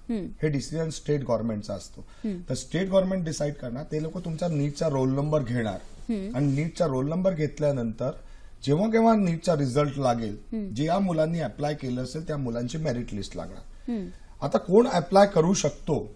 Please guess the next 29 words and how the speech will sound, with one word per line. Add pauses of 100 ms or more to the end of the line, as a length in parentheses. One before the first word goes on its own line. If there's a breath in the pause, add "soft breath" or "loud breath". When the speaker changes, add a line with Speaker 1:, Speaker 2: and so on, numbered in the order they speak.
Speaker 1:
हम्म.
Speaker 2:
याच्यासाठी, (320 soft breath)
त्याच्यामध्ये
सेंट्रल
गव्हर्नमेंटनी
पण
नोटिफिकेशन
जे
इश्यू
केले
की
पन्नास
पर्सेंटाईल, (540)
जो
आपण
प्रश्न
पाचशे
मार्काचा
आपण
बोलत
Speaker 1:
हो.
Speaker 2:
होतो, (360 loud breath)
तर
पर्सेंटाईल
असतं,
it
is
not
percentage.